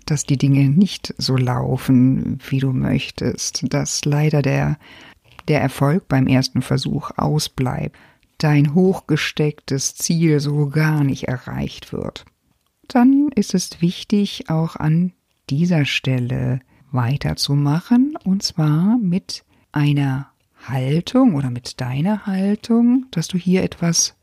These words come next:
Neues ausprobieren wirst. Du änderst deine Strategie, du wirst et-, nochmal etwas ganz Neues, sehr Ungewohntes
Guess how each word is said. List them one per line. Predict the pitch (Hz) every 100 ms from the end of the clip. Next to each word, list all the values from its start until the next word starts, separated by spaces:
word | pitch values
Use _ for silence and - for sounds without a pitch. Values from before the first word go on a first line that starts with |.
| _ _ -
Neues | 151 147 160 160 143 - - _
ausprobieren | - 135 139 147 - - 135 135 131 127 135 143 _ _ -
wirst. | 143 135 139 -
Du | -
änderst | 160 175 170 -
deine | 160 156 151 -
Strategie, | - - - 143 - 135 - 139 139 143 147 151 - - - - - - _ -
du | 175
wirst | 185 -
et-, | - -
nochmal | 156 160 143 139
etwas | 147 139 -
ganz | 160 156 156 -
Neues, | 151 147 147 151 151 -
sehr | - 135 156
Ungewohntes | - 220 214 185 165 160 165 160 - 156 -